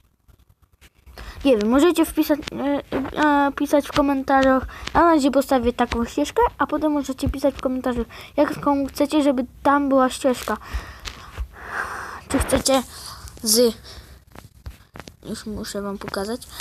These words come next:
z takiego... Czy chcecie z takiego, czy z drewna. Jestem bardzo ciekawy, co wybierzecie. Albo nawet z kobela.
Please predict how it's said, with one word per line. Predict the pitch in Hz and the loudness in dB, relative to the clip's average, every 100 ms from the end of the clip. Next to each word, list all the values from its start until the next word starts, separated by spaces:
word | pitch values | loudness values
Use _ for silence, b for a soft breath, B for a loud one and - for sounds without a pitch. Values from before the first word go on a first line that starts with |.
| B | B
z | - - | 0 0
takiego... | - 269 269 240 233 269 427 - - - - B B B B B | 2 2 2 2 4 4 4 -2 -12 -20 -20 B B B B B
Czy | 285 | -2
chcecie | - 277 - | 0 0 2
z | - | 2
takiego, | 269 254 262 302 349 - - | 0 -2 2 4 2 -2 0
czy | - 320 311 - - - - 262 | 4 6 4 0 -20 -18 -12 -2
z | 349 277 | 2 6
drewna. | 294 208 208 208 - - - - - B B B B B - - - - - | 6 6 4 0 -2 -2 -4 -4 -16 B B B B B -16 -20 -20 -20 -14
Jestem | 240 - 240 | -10 -6 -2
bardzo | 240 254 | 0 2
ciekawy, | 240 262 254 226 226 | 0 2 0 2 0
co | 247 | 0
wybierzecie. | 220 220 220 233 220 - 226 | -2 -2 0 0 0 0 0
Albo | 320 427 | 2 4
nawet | 392 349 302 | 4 4 4
z | - | 0
kobela. | - 269 233 220 208 | 2 2 4 4 2